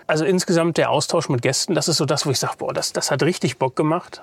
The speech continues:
Das ist halt so was Besonderes, einmal für uns besonders und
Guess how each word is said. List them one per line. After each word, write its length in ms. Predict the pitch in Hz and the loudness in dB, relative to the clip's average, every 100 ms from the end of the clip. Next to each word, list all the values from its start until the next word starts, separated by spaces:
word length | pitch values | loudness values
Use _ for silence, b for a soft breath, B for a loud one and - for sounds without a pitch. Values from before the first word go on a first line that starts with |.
| - | -8
Das 160 | 147 - | -6 -2
ist 100 | - | -2
halt 120 | 143 | 0
so 120 | 143 | 0
was 140 | 135 - | -2 -2
Besonderes, 560 | 123 120 156 151 151 | -2 2 2 0 0
einmal 240 | - 151 139 | 0 0 0
für 140 | 139 | 0
uns 240 | 120 170 | 0 0
besonders 640 | - 175 180 175 180 175 - | 0 0 2 2 2 0 -2
und 380 | 147 139 139 | -2 0 0